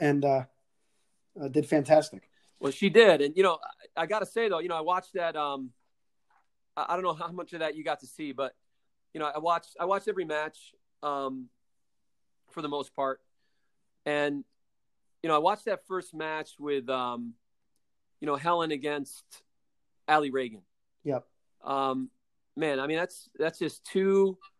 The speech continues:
Speaker 2: world-class elite wrestlers.
Speaker 1: Warriors.
Speaker 2: Warrior. And, you know, I mean,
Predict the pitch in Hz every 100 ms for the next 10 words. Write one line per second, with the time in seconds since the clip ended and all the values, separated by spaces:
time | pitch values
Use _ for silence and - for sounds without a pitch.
0 | _ _ _ _ _ - 139 196 208 180
1 | - 160 160 156 156 - 151 147 170 175
2 | 151 151 - 156 147 147 131 - - 165
3 | 208 196 147 117 113 - _ 143 190 262
4 | 220 185 233 220 190 196 208 202